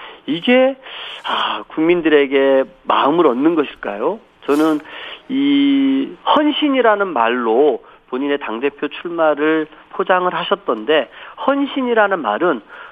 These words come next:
노무현 대통령이 지역구도를 타파하기 위해서 종로 지역구를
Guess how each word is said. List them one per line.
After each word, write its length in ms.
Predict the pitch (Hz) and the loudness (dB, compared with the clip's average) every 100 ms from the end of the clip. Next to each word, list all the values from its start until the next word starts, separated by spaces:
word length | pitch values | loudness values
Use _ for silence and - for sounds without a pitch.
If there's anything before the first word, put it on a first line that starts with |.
| _ | _
노무현 400 | - 147 202 214 | -2 0 2 0
대통령이 640 | 190 180 - 170 165 160 170 | -2 -8 -6 -6 -4 -4 -4
지역구도를 1040 | - 147 170 - 156 156 151 151 147 147 | 0 0 0 -4 -12 -6 -4 -2 0 0
타파하기 560 | 160 156 - - 208 151 | 0 0 0 -2 -2 -4
위해서 480 | 113 113 - 151 113 - - - - | -8 -6 0 0 0 -16 -20 -20 -10
종로 460 | - 170 208 220 | -2 -2 2 2
지역구를 920 | 208 - 143 143 - 143 147 165 196 | 2 0 -2 -4 -10 -6 0 2 0